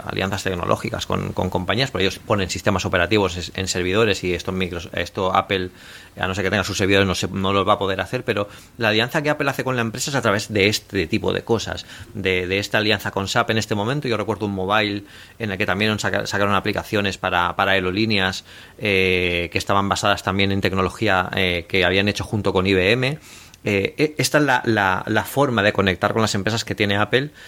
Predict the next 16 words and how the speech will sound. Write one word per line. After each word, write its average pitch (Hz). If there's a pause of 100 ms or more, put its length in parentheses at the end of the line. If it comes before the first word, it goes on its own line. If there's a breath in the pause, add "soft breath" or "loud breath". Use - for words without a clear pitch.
(240 loud breath)
eh, 92
y, 107
y 104
al 90
final 98
parece 110
que, 113
bueno, 95
pues -
en 85
ciertos 107
campos 110
les 104
está, 92
les 90
está 101